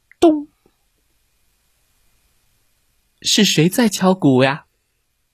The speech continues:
上面传来一个细细的声音。“喂，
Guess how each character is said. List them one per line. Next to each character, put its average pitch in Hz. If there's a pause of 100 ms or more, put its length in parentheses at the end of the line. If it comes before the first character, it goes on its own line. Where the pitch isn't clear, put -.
(380)
上 135
面 123
传 110
来 117
一 113
个 120
细 143
细 185
的 117
声 113
音。 113 (1800)
“喂， 190